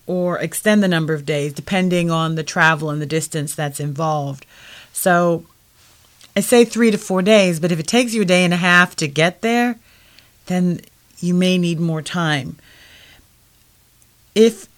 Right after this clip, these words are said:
the destination is relatively easy to get to, let's say you're planning, you're here in the U-, U S and you're planning your destination wedding to be just a couple of hours away,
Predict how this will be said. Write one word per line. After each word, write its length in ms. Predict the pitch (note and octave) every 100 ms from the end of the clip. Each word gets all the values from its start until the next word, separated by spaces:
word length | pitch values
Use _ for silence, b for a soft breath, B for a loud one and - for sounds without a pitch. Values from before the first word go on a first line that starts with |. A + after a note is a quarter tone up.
| _ -
the 180 | G3+ F#3+
destination 840 | A3+ A3 A#3 C4+ D#4 A3 G3 G3
is 260 | - G3+ F#3
relatively 1000 | F#3+ G#3 G#3 G#3 G#3+ G3 F#3+ F#3 F#3 -
easy 400 | - A3 C#4 C#4
to 100 | E3+
get 260 | D#3+ D3+ D#3
to, 240 | - E3
let's 240 | F3+ F#3+ -
say 180 | G#3+ G3+
you're 160 | F#3
planning, 380 | - G#3 G3 F#3+
you're 140 | F#3+
here 260 | F3+ G#3 G3
in 80 | F3+
the 60 |
U-, 360 | F3 F3 F3+ F#3+
U 60 | F3
S 420 | F#3+ A#3+ - - B B B B
and 200 | - F#3+
you're 120 | F3+ E3+
planning 600 | - G3 G3 F#3+ F#3 F#3 _ _ _ _ _ _ - -
your 100 | F#3
destination 580 | E3 E3 F3+ F3+ F3+
wedding 260 | F#3 F#3 F3+
to 100 | D#3+
be 140 | E3+
just 200 | E3 E3+
a 40 | E3+
couple 260 | F#3+ E3+
of 80 | E3+
hours 420 | G#3 C#4 B3 F#3 E3+
away, 420 | E3+ E3+ E3+